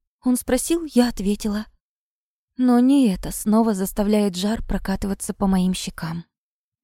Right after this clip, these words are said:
«Мы?» — тихо переспрашиваю я и тут же добавляю.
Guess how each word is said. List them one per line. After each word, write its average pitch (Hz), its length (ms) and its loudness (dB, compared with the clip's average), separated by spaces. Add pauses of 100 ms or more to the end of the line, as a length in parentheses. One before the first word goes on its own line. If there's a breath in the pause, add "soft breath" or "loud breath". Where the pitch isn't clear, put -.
(440)
«Мы?» — 240 460 4 (520)
тихо 208 300 -10
переспрашиваю 190 760 -4
я 202 240 -2
и 185 120 -6
тут 202 240 -4
же 185 100 -2
добавляю. 185 640 -2